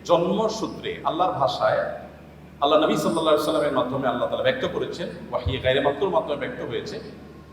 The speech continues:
যে কুল্লু মাউলুদিন ইউলাদু আলাল ফিতরা, প্রতিটি মানুষ জন্মসূত্রে ঈমানদার হয়ে জন্মগ্রহণ করে। প্রত্যেকটা মানুষের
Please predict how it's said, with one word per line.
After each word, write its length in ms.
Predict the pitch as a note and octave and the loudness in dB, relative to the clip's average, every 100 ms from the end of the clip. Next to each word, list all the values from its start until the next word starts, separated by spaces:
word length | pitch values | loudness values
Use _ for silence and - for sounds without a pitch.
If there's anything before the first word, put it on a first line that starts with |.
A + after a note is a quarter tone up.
| - - - | -20 -18 0
যে 460 | D3+ B2+ - - | 2 4 2 4
কুল্লু 260 | G#3 G#3+ G#3+ | 6 8 10
মাউলুদিন 500 | F#3+ F#3+ G#3+ G#3+ F3+ | 10 8 8 8 6
ইউলাদু 420 | F3+ A3 G#3 F3 | 4 4 4 4
আলাল 340 | D3+ D3+ C#3+ C#3+ | 4 4 2 0
ফিতরা, 340 | - - C#3+ - - - - - - - - | -6 2 4 4 -2 -10 -14 -18 -20 -14 4
প্রতিটি 540 | G#3+ G#3+ A#3+ A3 A3+ F3+ | 6 6 4 0 0 2
মানুষ 320 | D#3 F#3 E3+ - - - - - - - - - | 2 2 0 -6 -10 -16 -18 -20 -20 -20 -20 10
জন্মসূত্রে 1300 | F#3+ G3 G#3+ B3 - G3 G3+ G#3 G3 G#3 G#3 G#3 - | 12 12 8 6 6 4 2 2 4 4 4 0 0
ঈমানদার 540 | F#3 F#3+ G#3 G#3 G#3 F3 | 0 2 2 6 6 6
হয়ে 260 | E3+ F3 | 2 2
জন্মগ্রহণ 640 | D#3+ D3+ C#3+ C3 A#2+ A#2 A#2 | 2 2 2 2 2 2 -2
করে। 180 | G#2+ - - - - - - - - - | -4 -4 -6 -16 -18 -20 -20 -20 -20 0
প্রত্যেকটা 480 | G#3 G#3 A3 A3 A3 | 2 6 4 6 4
মানুষের 680 | F#3 F3+ G3 - G#3 G#3 | 6 4 2 4 4 2